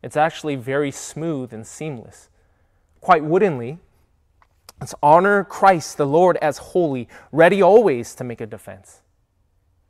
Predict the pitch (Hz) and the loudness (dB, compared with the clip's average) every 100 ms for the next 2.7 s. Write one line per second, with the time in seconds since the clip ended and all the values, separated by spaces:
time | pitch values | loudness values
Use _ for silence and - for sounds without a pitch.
0 | _ _ _ _ - 151 220 226 - - | _ _ _ _ -16 -6 -6 -6 -18 -10
1 | 147 - 160 180 - 113 120 123 135 214 | -10 -6 -8 -8 -12 -12 -12 -10 -6 -6
2 | 175 120 - 226 - - _ | -8 -12 -14 -16 -16 -20 _